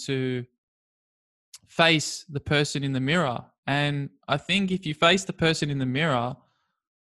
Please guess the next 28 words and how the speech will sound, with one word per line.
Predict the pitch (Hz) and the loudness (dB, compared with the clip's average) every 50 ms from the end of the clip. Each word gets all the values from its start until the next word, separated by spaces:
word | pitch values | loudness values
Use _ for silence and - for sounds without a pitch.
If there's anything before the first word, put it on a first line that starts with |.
| _ _ _ _ _ _ _ _ _ _ _ _ _ - | _ _ _ _ _ _ _ _ _ _ _ _ _ -14
you | - 135 151 165 | -10 -4 -2 0
live | 160 165 190 190 | 2 2 2 4
a | 180 156 | 2 0
more | 151 151 156 147 | 0 2 0 0
comfortable | - - 151 151 147 - - 139 135 127 120 | 0 0 -2 -2 -2 -2 -6 -6 -4 -4 -2
life | 120 135 160 156 120 - - - _ | 2 2 4 2 2 -2 -6 -10 _
because | - 131 127 - - 143 139 139 131 127 127 - - - - - | -10 -10 -8 -4 -2 -2 0 0 -2 -4 -6 -10 -14 -14 -16 -10
you | 127 123 127 | -6 -2 0
don't | 143 156 170 | 0 2 2
have | 165 165 165 147 | 2 0 0 0
that | 147 139 - - | 0 0 0 0
mental | 139 139 143 131 - 143 139 | 0 -2 -2 -2 -2 -2 -2
anxiety. | 135 135 135 127 127 123 127 127 127 131 131 | -2 -2 -2 -2 0 2 2 2 2 2 0
You | 127 127 | 0 -2
don't | 131 143 143 | -2 -2 -2
have | 147 147 143 139 | -2 -4 -4 -4
these | 139 131 131 127 - | -4 -4 -4 -4 -6
things | - 135 135 139 139 127 | -4 -4 -4 -2 -4 -4
going | 123 131 131 139 139 135 | -2 -2 -2 0 -2 -2
through | - - 139 139 | -4 -4 -2 0
your | 131 123 | 0 0
head. | 123 120 120 120 120 120 117 - | 2 2 2 2 0 0 -4 -4
You're | 120 123 120 | -6 -4 0
just | 139 143 139 - - _ _ _ - | 0 -2 -2 -2 -10 _ _ _ -2
cool, | - 165 165 170 165 | 2 4 6 6 6
calm, | - - 143 143 147 143 | 4 4 2 2 2 0
collected. | - - 139 135 147 160 156 - 156 156 156 151 151 - _ _ _ _ _ _ _ _ _ _ _ _ _ _ _ _ _ _ _ _ _ _ _ _ _ _ _ _ _ _ _ _ _ _ _ _ - | -2 -2 2 2 2 2 2 0 0 0 0 0 -2 -6 _ _ _ _ _ _ _ _ _ _ _ _ _ _ _ _ _ _ _ _ _ _ _ _ _ _ _ _ _ _ _ _ _ _ _ _ -4
And | 165 170 175 180 180 180 180 175 175 175 175 175 | -2 0 2 4 4 4 2 2 0 0 -2 -4